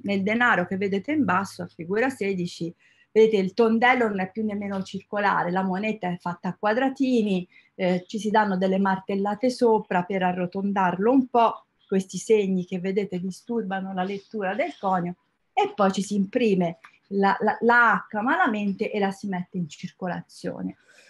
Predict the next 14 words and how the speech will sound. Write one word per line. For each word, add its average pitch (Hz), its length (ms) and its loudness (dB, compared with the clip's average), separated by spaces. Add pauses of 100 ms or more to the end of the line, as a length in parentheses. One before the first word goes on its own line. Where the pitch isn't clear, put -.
(120)
Ecco, 202 500 -2 (360)
studiare 277 680 0
un 214 140 0
po' 233 100 2
le 190 160 0
caratteristiche 233 960 -4
delle 233 220 0
monete 214 720 -4 (600)
in 214 140 -2
questo 226 300 -2
senso 180 480 -6
ci 185 120 -8
fa - 220 -14
capire 190 640 -2